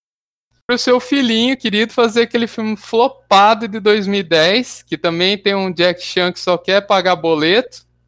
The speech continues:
e essa vai ser a única menção, creio eu, desse filme horroroso aqui. E agora, no final de agosto, dia vinte e oito, ela entrou no catálogo da Netflix, o que é legal, que aí mais gente acaba conhecendo,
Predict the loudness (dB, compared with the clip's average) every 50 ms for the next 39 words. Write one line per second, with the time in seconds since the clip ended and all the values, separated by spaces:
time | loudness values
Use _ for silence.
0 | _ _ _ -4 -4 -4 -4 -4 -6 -2 -2 -2 -2 -2 -4 -4 -4 -4 -4 -6
1 | -4 -4 -4 -4 -4 -6 -8 -8 -12 -6 -4 -2 -2 -2 -2 -4 -6 -4 -4 -2
2 | -2 0 0 0 0 0 -2 -4 -8 -16 -18 -18 -14 -14 -14 -12 -10 -10 -8 -8
3 | -6 -4 -4 -2 -2 -2 -4 -4 -8 -10 -12 -12 _ -10 -8 -8 -8 -10 _ _
4 | _ _ _ _ _ _ _ _ _ _ _ _ _ _ _ _ _ _ _ _
5 | _ _ _ -2 0 0 2 2 2 2 4 2 2 0 -2 -4 -4 -4 0 0
6 | 0 0 2 2 0 0 0 0 0 2 2 2 0 -2 -6 -8 -4 -4 -2 -2
7 | -2 -4 -6 -6 -6 -2 0 0 0 0 0 -2 -2 0 -2 -4 -6 -6 -4 -2
8 | -2 -2 -4 -4 -2 -2 -2 -2 0 -2 0 0 -2 -4 -4 -4 -4 -2 -2 -4
9 | -6 -6 -12 -18 -10 -8 -8 -8 -8 -12 -20 -20 -20 -20 -18 -18 -18 -8 -6 -4
10 | -2 -2 -2 -2 0 0 0 2 0 0 -2 -4 _ -6 -4 -4 -4 -4 -4 -6
11 | -8 -8 -6 -6 -4 -4 -4 -4 -6 -6 -6 -6 -10 -14 -6 -6 -4 -4 -4 -8
12 | -8 -8 -6 -6 -6 -8 -10 -8 -4 -4 -4 -2 -4 -6 -8 -10